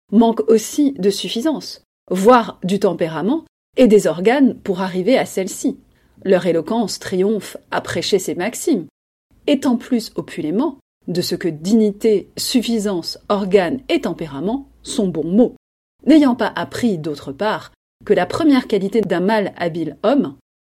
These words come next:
c'est de cautionner les choses sous la foi populaire et par ouï-dire. Parmi les roulades de ces hauts de vie, oyez tel cerveau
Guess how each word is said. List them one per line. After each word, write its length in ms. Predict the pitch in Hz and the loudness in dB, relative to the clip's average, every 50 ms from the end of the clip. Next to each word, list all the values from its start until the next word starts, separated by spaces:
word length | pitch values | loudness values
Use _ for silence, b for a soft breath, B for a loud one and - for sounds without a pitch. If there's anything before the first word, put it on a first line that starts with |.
| _ - | _ -4
c'est 160 | - - 247 | 0 2 4
de 100 | 190 202 | 6 6
cautionner 680 | 202 - 311 302 302 - - 277 233 240 226 185 - - | 4 4 0 -4 -2 -2 0 2 2 2 2 0 -4 -4
les 100 | 160 151 | -6 -6
choses 520 | 151 - - - 233 311 262 190 139 139 - _ _ _ _ | -4 -4 -2 -2 0 0 -2 -2 -4 -8 -14 _ _ _ _
sous 160 | - - 240 | -6 -2 0
la 100 | 202 170 | 0 0
foi 200 | - - 185 175 | 0 -2 -6 -6
populaire 640 | - 160 139 - - 147 175 196 208 196 202 - - _ - | -6 -8 -10 -10 -8 -6 -4 -4 -4 -4 -6 -10 -16 _ -8
et 80 | - - | -6 -4
par 240 | - 196 190 175 | -4 -4 -6 -6
ouï-dire. 640 | 151 165 156 151 165 196 180 147 - 123 - - - _ _ _ _ _ _ _ _ _ _ _ _ _ _ _ _ _ _ | -8 -10 -10 -6 -4 -4 -4 -4 -4 -8 -16 -20 -20 _ _ _ _ _ _ _ _ _ _ _ _ _ _ _ _ _ _
Parmi 300 | - 240 240 262 349 403 | -2 2 4 6 6 6
les 120 | 285 208 180 | 6 6 4
roulades 540 | 180 185 220 233 254 262 247 190 - - - | 4 2 2 2 4 2 2 0 -2 -4 -6
de 140 | 165 170 160 | -6 -8 -8
ces 240 | - - 156 - - | -8 -8 -8 -8 -8
hauts 120 | - 143 143 | -8 -10 -4
de 140 | - 196 | 0 0
vie, 340 | 214 220 233 302 330 285 262 - _ _ _ _ _ _ _ | 0 0 0 -2 -6 -6 -8 -12 _ _ _ _ _ _ _
oyez 420 | - 254 277 277 269 339 381 294 - | 6 6 6 6 6 4 0 -2 -2
tel 200 | - 175 180 175 | -2 -2 -4 -4
cerveau 600 | - - 180 170 170 208 196 294 359 392 - - | -4 -4 -4 -4 -4 -6 -6 -4 -6 -6 -6 -12